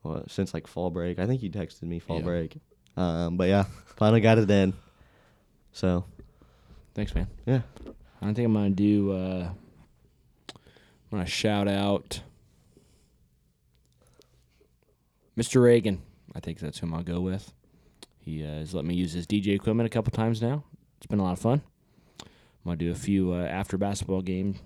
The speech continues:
Speaker 2: uh, D Jing. I never knew that would be what I would be doing, but it is what it is.
Speaker 1: What a gig.
Speaker 2: I know. Um, so that's what I'm gonna go with.
Speaker 1: That's, it looked nice. Was it the same stuff you used at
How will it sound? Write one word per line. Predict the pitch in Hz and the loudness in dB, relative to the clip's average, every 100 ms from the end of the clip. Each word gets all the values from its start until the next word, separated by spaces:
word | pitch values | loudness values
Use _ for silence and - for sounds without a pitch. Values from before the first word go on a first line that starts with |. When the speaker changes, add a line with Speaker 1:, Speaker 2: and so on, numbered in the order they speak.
| - | -16
Speaker 2:
uh, | - 78 | -12 -12
D | 80 101 | -6 -4
Jing. | 92 82 107 110 - | -4 -6 -8 -10 -8
I | |
never | 87 87 78 - | -4 -4 -6 -2
knew | 90 95 | 2 2
that | 92 85 | 2 -2
would | 87 | -6
be | 85 87 | -4 -2
what | 87 | -2
I | 85 | -4
would | 82 | -4
be | 90 | -4
doing, | 92 113 92 113 | 0 0 0 -4
but | - - - - - - _ - - - - | -8 -10 -14 -14 -14 -20 _ -20 -20 -20 -8
it | 98 | -6
is | 92 | -2
what | 95 | 0
it | 98 | 2
is. | 120 139 - | 2 0 -4
Speaker 1:
What | 104 | -6
a | |
gig. | 90 95 90 - - | -2 -2 -2 -8 -8
Speaker 2:
I | 95 | 0
know. | 104 107 - - - - - - - - | 2 2 -2 -10 -14 -12 -12 -14 -12 -4
Um, | 104 98 90 87 64 - - - | -2 0 -2 -4 -8 -14 -20 -20
so | - | -10
that's | 92 101 | -8 -6
what | 90 | -6
I'm | 92 | -4
gonna | 95 | -2
go | 98 | -2
with. | 104 92 - - - - _ _ _ - - - - | -2 -4 -10 -20 -20 -20 _ _ _ -10 -10 -20 -10
Speaker 1:
That's, | 117 - - | -10 -10 -4
it | 120 | 0
looked | 147 214 | 2 0
nice. | 101 117 135 98 - - | 0 0 0 -2 -6 -14
Was | - 107 | -8 -4
it | 123 | -4
the | 110 | -2
same | 131 123 | -2 -2
stuff | - 117 | -2 -4
you | 117 | -4
used | 110 113 113 117 - | -4 -4 -4 -8 -10
at | 92 92 - | -6 -6 -8